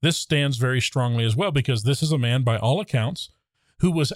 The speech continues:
absolutely diametrically opposed to the idea that Jesus was God until he's confronted and he does a complete about face. So what you have effectively is a hostile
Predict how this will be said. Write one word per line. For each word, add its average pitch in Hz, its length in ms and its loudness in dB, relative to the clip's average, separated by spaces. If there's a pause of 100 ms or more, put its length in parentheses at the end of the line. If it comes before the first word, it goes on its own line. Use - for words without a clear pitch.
absolutely 156 580 -2
diametrically 160 960 0
opposed 117 680 -4 (400)
to 151 320 0 (320)
the 135 140 2
idea 135 460 0
that 117 160 -2
Jesus 131 680 0 (500)
was 127 240 0
God 98 420 -2 (1120)
until 160 340 2
he's 160 200 2
confronted 131 580 0
and 131 140 4
he 147 100 4
does 143 200 2
a 135 60 2
complete 156 580 0
about 117 300 0
face. 139 300 -2
So 135 240 -2 (300)
what - 200 0
you 160 60 2
have 202 300 0
effectively 131 540 -2
is 120 120 0
a 113 40 2
hostile - 880 -2